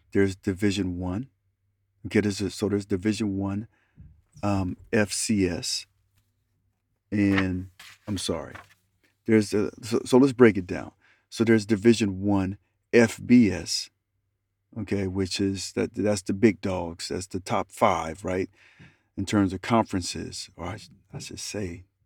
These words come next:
top four now because they're <laughs> doing the different conferences there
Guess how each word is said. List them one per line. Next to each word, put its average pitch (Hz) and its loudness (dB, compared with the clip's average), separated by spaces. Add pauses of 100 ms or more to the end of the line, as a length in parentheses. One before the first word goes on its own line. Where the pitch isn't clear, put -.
top - -12
four 90 -4
now 80 -8
because 87 -12
they're 95 -6
<laughs> - -
doing - -14 (920)
the - -6
different 95 -4
conferences 98 -2
there 90 -6